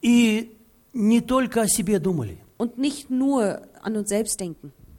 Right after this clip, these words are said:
Speaker 1: И вы знаете, что даже если мы с вами разумные люди, рассудительные люди, правильно обходимся с, с, с нашими деньгами,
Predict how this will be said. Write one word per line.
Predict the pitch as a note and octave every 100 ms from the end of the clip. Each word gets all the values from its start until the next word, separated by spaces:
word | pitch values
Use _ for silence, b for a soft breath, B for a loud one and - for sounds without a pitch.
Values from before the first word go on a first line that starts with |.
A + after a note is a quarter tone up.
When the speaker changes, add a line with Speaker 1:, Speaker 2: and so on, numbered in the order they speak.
| -
Speaker 1:
И | B3
вы | C4
знаете, | A#3 C#4+ C#4+ A#3+
что | - B3 A3+
даже | F3 D4+ C#4+ A#3+
если | G#3 C4+ C4+ A#3
мы | A#3 C4+
с | - G#3
вами | A#3 B3+ G3 D#3 B B B
разумные | F#3 C4 G#3 E3 A#3+ A3 F#3+
люди, | E3 D3+
рассудительные | F3+ A#3+ - D4+ A#3+ C#4 - G#3 G3
люди, | F3+ F3
правильно | F3+ A#3+ C#4+ C#4 B3+
обходимся | A3+ C4 A#3+ A3 A3
с, | G3
с, | A3 F#3+ F3+ E3+ D#3
с | -
нашими | G#3 G3 G3+ F#3
деньгами, | E3 F3+ F3+ D#3 D#3+ B3